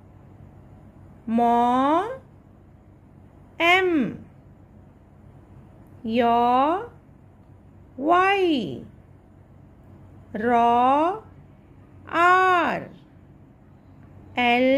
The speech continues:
ल एल, व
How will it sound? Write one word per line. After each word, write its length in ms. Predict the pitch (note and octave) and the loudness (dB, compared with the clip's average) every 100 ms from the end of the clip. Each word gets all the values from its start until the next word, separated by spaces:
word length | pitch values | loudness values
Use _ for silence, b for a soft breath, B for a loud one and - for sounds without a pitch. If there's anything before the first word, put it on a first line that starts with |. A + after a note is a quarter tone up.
| D4 F#4 C5+ - - - - - - - - - | 0 0 -4 -6 -20 -20 -20 -20 -20 -20 -20 -10
ल 140 | A3+ A3+ A#3 A#3+ C4 D#4 F#4 G#4 - - - - | -4 0 2 2 2 2 -2 -6 -16 -20 -20 -8
एल, 720 | F#4 G4+ G4+ F#4 D4 F3+ - - - - - - - - - - - - - | -4 -2 0 0 -2 -4 -8 -14 -20 -20 -20 -20 -20 -20 -20 -20 -20 -20 -10
व 200 | A3 | 0